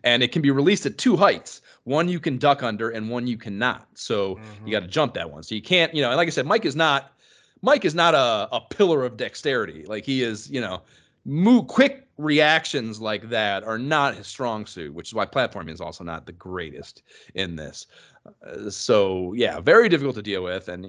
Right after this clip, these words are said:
Speaker 1: uh, um, I ended up, the way I beat it, I, I lucked into pinning them against one side of the screen together so I could cheese them as they jump back onto the screen before they could get set and attack,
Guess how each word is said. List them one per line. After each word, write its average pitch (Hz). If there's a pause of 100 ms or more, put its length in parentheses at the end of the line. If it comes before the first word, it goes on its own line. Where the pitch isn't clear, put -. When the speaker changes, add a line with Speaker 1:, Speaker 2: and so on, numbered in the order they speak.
Speaker 1:
uh, 78
um, 92
I 180
ended 170
up, 127 (640)
the 117
way 165
I 151
beat 107
it, 101
I, 117
I 120
lucked 143
into 107
pinning 123
them 107
against 98
one 107
side 107
of 87
the 82
screen 104
together 78 (240)
so -
I 127
could 104
cheese 131
them 117
as 95
they 101
jump 104
back 95
onto 87
the 82
screen 113
before 95
they 87
could 87
get 107
set 101
and 82
attack, -